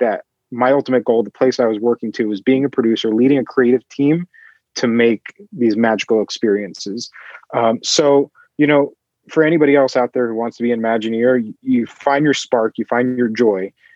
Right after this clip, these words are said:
find what drives you and gets you up in the morning, and you push and learn and step out of your comfort zone to be the best at what it is you think you do better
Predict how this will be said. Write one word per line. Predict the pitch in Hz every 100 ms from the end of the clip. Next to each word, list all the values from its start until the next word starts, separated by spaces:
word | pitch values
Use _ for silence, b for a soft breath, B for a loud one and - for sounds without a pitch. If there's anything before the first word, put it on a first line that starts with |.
| b
find | - 139
what | 127
drives | 113 120 123
you | 120
and | 107
gets | 123 -
you | 123
up | 120
in | 143
the |
morning, | 147 165 165 151 _ -
and | 123 117
you | 117 120 117 _
push | - 151 139 - -
and | 123 117
learn | 123 131 131 127 123 _ _
and | 131 113
step | - 170
out | 156
of |
your | 139 135
comfort | - 123 131 120
zone | - 127 127 123 _ _
to | -
be | 123
the | 110
best | 104 104 127 139 - _ -
at | 120 120
what | 117 120
it | 113
is | 120 110 101
you | 123 131
think | _ 135 120
you | - 123
do | 117 120
better | 101 120 113 120 120